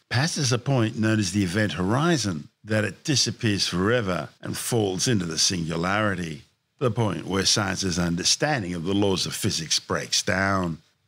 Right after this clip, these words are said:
The problem is, while growing black holes glow with a distinctive high-energy radiation, young newborn stars do exactly the same thing.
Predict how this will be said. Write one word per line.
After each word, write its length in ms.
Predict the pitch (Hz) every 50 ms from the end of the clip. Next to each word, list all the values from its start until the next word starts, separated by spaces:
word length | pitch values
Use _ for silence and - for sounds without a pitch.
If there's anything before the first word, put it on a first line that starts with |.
| _ _ _ _ _ _ _ _ _ _ -
The 100 | - 156
problem 420 | - - 254 262 233 170 143 147
is, 460 | 156 139 110 90 82 82 82 - - - - -
while 300 | 127 127 135 135 123 107
growing 480 | 95 113 117 135 180 233 254 202 123
black 340 | 104 110 107 104 101 98 -
holes 480 | - - 139 123 104 92 90 87 78 -
glow 540 | - - - 107 107 123 143 117 95 90
with 260 | 82 82 90 95 87 95
a 40 |
distinctive 580 | 87 90 - - - 127 117 95 - 101 87 -
high-energy 520 | - 95 104 101 92 90 87 - - 87
radiation, 880 | 85 80 87 85 82 80 90 98 113 131 143 - - 104 95 95 95 - _ _ _ _ _ _
young 400 | - 123 120 127 151 196 233 202
newborn 520 | 156 143 143 135 117 117 113 110 110 98
stars 640 | 92 - - - 160 170 170 131 107 95 92 87 - - - -
do 160 | 127 110 98
exactly 400 | 92 82 113 110 92 - 107 98
the 80 | 90
same 340 | 87 - - 92 78 76 85
thing. 520 | 82 - - 131 127 120 107 92 80 -